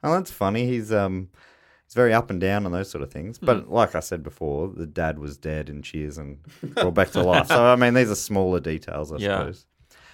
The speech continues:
Speaker 1: We normally give a, a banana score, Dave,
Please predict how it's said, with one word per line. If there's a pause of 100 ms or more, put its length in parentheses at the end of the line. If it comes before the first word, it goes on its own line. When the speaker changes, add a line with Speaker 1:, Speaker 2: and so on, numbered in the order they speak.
(100)
Speaker 1:
We
normally
give
a,
a
banana
score, (400)
Dave,